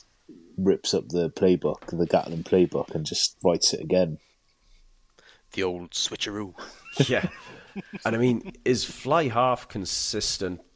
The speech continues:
Speaker 3: uh, sorry, his fly half selections over the first three rounds and the combinations of bench and starters have been pretty bizarre, haven't they?
Speaker 1: Oh, yeah.
Speaker 2: I, I, I, sometimes I think we've had this conversation before,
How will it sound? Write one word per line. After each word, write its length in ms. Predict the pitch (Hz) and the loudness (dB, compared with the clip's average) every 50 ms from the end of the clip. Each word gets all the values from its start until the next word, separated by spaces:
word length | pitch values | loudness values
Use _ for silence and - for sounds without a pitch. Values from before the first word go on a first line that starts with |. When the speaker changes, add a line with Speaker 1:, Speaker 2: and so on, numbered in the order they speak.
| _ - | _ -6
Speaker 3:
uh, 140 | 98 95 - | -4 -4 -2
sorry, 200 | - - 98 85 | -2 -2 -2 -2
his 80 | 80 | -4
fly 220 | - - 143 156 151 | -4 -4 -4 -4 0
half 260 | 117 120 120 120 - | 2 2 2 2 2
selections 840 | - - 98 92 87 85 - - - 82 78 80 78 78 - - - _ _ _ _ _ _ _ - | -2 -4 -4 -2 -4 -4 -6 -8 -10 -8 -8 -8 -8 -8 -8 -10 -10 _ _ _ _ _ _ _ -8
over 160 | 85 92 85 | -6 -6 -6
the 80 | 78 85 | -6 -8
first 340 | - - 95 87 85 - - | -8 -6 -6 -4 -6 -6 -8
three 140 | - 82 80 | -10 -10 -6
rounds 640 | 85 92 87 80 76 76 71 - - - - - _ _ _ _ _ - | -6 -6 -6 -6 -8 -10 -10 -8 -8 -8 -8 -10 _ _ _ _ _ -14
and 100 | 85 90 | -12 -12
the 40 | 87 | -8
combinations 640 | - - 107 104 92 95 95 92 87 - 95 85 80 | -4 -2 -2 -2 -2 -2 -4 -4 -6 -8 -8 -10 -12
of 140 | 78 - | -12 -8
bench 360 | - 95 87 85 82 - - - | -6 -6 -6 -6 -8 -10 -10 -10
and 80 | 85 | -8
starters 500 | - - - 87 87 82 78 - 73 69 73 | -8 -6 -4 -2 -2 -4 -4 -8 -12 -14 -16
have 120 | 73 - | -16 -16
been 220 | - 82 76 71 - _ _ - | -16 -16 -16 -16 -18 _ _ -20
pretty 280 | - - - 135 131 | -16 -12 -10 -10 -10
bizarre, 420 | - - 76 - 101 90 82 76 73 | -10 -10 -8 -6 -4 -4 -4 -4 -4
haven't 240 | 82 87 82 78 | -6 -8 -8 -8
they? 120 | 67 67 65 - - - | -12 -16 -16 -10 -2 2
Speaker 1:
Oh, 180 | 90 87 82 | 4 4 4
yeah. 300 | 76 69 62 - - - - - - - | 4 2 0 -4 -6 -8 -10 -16 -16 -12
Speaker 2:
I, 60 | 107 117 - | -12 -12 -12
I, 140 | - - 98 - - - _ _ _ _ _ _ _ _ _ - | -12 -14 -16 -16 -18 -20 _ _ _ _ _ _ _ _ _ -16
I, 180 | - - - - | -14 -14 -12 -10
sometimes 420 | - - 139 131 - 98 92 87 | -6 -6 -6 -6 -6 -10 -10 -10
I 40 | 90 | -14
think 160 | 90 98 95 | -14 -14 -14
we've 120 | 98 104 98 | -12 -10 -8
had 120 | 95 98 | -8 -6
this 140 | 92 87 - | -4 -6 -6
conversation 680 | - - 90 87 82 - 82 76 - - 92 87 82 76 | -6 -8 -10 -8 -8 -10 -8 -10 -10 -12 -14 -16 -18 -16
before, 340 | 78 - - 95 95 92 87 | -18 -14 -8 -6 -6 -6 -6